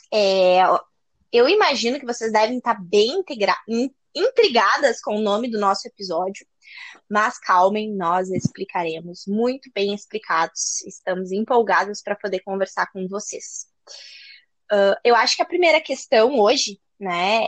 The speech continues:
é a gente poder entender, né, por que que a gente tá questionando a, a grande questão da autoestima, sendo que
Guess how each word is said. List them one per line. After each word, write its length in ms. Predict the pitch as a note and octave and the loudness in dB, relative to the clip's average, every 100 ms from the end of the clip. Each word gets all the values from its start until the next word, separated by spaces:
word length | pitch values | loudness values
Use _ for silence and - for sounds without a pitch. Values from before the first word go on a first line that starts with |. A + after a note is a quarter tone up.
| - | -2
é 340 | G#3 G3+ G3 | 0 2 4
a 80 | G3 | 4
gente 300 | G3+ A3 A#3+ | 2 -2 -4
poder 800 | - C4 A3+ F#3+ G3 A#3+ A#3+ A3+ - | -2 -2 0 2 2 4 4 2 -2
entender, 800 | A3+ A3 A3 B3 A3+ A#3 A3 C#4 - _ _ | -2 -2 -2 0 0 4 4 2 -4 _ _
né, 320 | G3 F3+ G3+ - | -8 -4 -4 -4
por 100 | - | -8
que 120 | F#4+ | -2
que 80 | D5 | -2
a 60 | |
gente 280 | B4+ A#4+ A4 | 0 -2 -2
tá 160 | - E4+ | 0 -2
questionando 960 | - F#4 - - D#4 A#3+ G#3 C4+ G#4+ G#3+ | 0 0 0 2 2 2 0 0 2 4
a, 220 | F#3+ F3 - | 4 2 0
a 180 | F3+ | 0
grande 400 | F#3 G3 G#3 C4+ | 0 0 2 0
questão 380 | B3+ A3 - G3+ | -6 -8 -4 0
da 100 | A#3 | 0
autoestima, 540 | F3 - - F3+ G3+ - _ _ _ _ | 0 -4 -8 -8 -8 -12 _ _ _ _
sendo 600 | - - A#3 D4+ D#4 C4 | -8 0 0 0 -2 -4
que 360 | - A3+ G#3 | -2 0 0